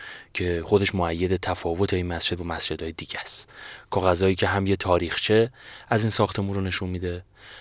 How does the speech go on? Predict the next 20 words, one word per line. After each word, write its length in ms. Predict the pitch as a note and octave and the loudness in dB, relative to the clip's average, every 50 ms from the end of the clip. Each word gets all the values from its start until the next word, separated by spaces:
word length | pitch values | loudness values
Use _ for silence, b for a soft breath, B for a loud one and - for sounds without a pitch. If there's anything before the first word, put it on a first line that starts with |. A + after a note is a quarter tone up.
| B B _ - F2+ | B B _ -2 2
و 360 | F2+ F2 E2+ E2 D#2+ D#2+ D#2+ E2 - b b b b b b b b | 2 4 4 2 2 -2 -4 -6 -10 b b b b b b b b
هم 380 | - - G2 G2 G2+ G2+ G2 F#2 | -2 2 4 4 4 4 2 -2
حاشیه‌ها 600 | - - F#2+ F2 - - F#2+ F2+ F2 F#2+ G2+ A2 | 0 0 2 2 4 6 6 6 8 10 10 10
و 320 | A2 A2+ G#2+ G#2 G#2 G2+ F#2+ | 10 8 6 6 4 2 4
جنجال‌هایی 640 | - F#2+ F2 F2+ F2 F#2 E2+ E2 D#2 F#2 F#2+ F#2+ F#2+ | 4 4 4 4 4 2 2 2 2 0 0 0 0
که 140 | F#2 - F#2 | 0 -2 -2
از 100 | E2+ - | 0 0
سال 320 | - - F#2 F2+ F2+ F#2 F2+ | 0 2 2 2 0 0 0
هشتاد 460 | - - F#2 - - - F2+ F2 - | 0 0 2 2 2 2 0 -2 -2
و 80 | F2+ E2+ - _ | -4 -6 -2 _
دو 260 | - F#2+ F2+ E2 - - _ B B B B B B B B | 4 4 4 4 0 -10 _ B B B B B B B B
حول 260 | _ - F#2+ F2+ F2 - - | _ 0 0 0 0 -2 -4
این 340 | - F2 E2+ E2+ E2 E2 E2 b b b b b b b b b b | -4 -6 -6 -6 -8 -8 -12 b b b b b b b b b b
مسجد 360 | F#2 F2+ E2+ - - - F2+ - _ | 2 4 4 6 4 4 2 -2 _
بوده 240 | - E2+ - - - - - _ _ _ _ _ _ B B B B B B B B _ | -12 -10 -10 -10 -12 -12 -18 _ _ _ _ _ _ B B B B B B B B _
و 420 | F#2 F#2 F#2 F2+ F2+ F2 F2 E2+ E2+ | 2 2 4 6 6 6 4 4 4
هنوز 280 | F2 G2+ A2 A#2+ A2 | 4 4 6 6 6
هم 120 | G#2+ F#2+ F2+ | 6 6 6
ادامه 280 | E2 E2 D#2 D#2 D#2 | 4 0 -2 -4 -6
داره. 180 | D2 - - | -10 -10 -14